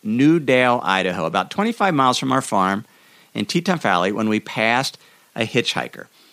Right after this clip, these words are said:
I only caught a glimpse of him as we were driving by at sixty-five miles per hour. He appeared to be fifty-ish, clean sh-, shaven, and standing with a large hiker's backpack.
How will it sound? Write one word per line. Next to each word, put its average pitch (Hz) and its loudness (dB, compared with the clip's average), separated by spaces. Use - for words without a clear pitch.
I 143 0
only 269 0
caught 269 2
a 247 0
glimpse 226 -2
of 156 -4
him 110 0
as 101 -2
we 139 0
were 131 0
driving 175 0
by 120 0
at 170 -6
sixty-five 143 -2
miles 117 0
per 107 -6
hour. 62 -4
He 220 0
appeared 277 0
to 311 -2
be 226 2
fifty-ish, 190 0
clean 220 0
sh-, 170 -4
shaven, 190 0
and 147 -2
standing 214 0
with 165 -2
a 143 0
large 156 0
hiker's 135 -4
backpack. - -10